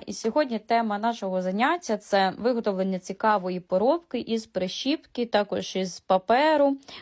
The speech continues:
Ось такий гарний житель у нас має вийти в яєчку.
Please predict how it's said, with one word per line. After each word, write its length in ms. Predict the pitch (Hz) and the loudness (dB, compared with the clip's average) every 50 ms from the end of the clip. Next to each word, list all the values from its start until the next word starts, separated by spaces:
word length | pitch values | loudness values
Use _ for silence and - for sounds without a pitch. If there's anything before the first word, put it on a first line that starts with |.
| - _ | -10 _
Ось 100 | 208 214 | -8 -4
такий 320 | - 220 202 - 214 208 196 | -4 -4 -2 0 0 0 2
гарний 480 | 175 202 208 202 190 185 185 180 185 | 2 2 2 2 2 -2 -4 -4 -4
житель 460 | 180 170 220 220 208 - 185 170 185 | -4 -2 -2 -2 -2 -2 -4 -4 -4
у 20 | 185 | -4
нас 280 | 175 175 175 - - | -6 -6 -6 -8 -6
має 400 | 196 196 190 185 175 175 170 165 | -4 -2 -2 -2 -2 -4 -6 -8
вийти 560 | 156 165 202 202 190 185 190 - - 240 254 240 | -4 -4 -2 -2 -2 -4 -6 -6 -4 -4 -4 -4
в 40 | |
яєчку. 840 | 214 196 190 190 190 180 170 165 165 156 - - - 226 254 311 427 | -2 -2 0 0 0 -2 -4 -6 -6 -8 -10 -6 -2 0 0 0 -2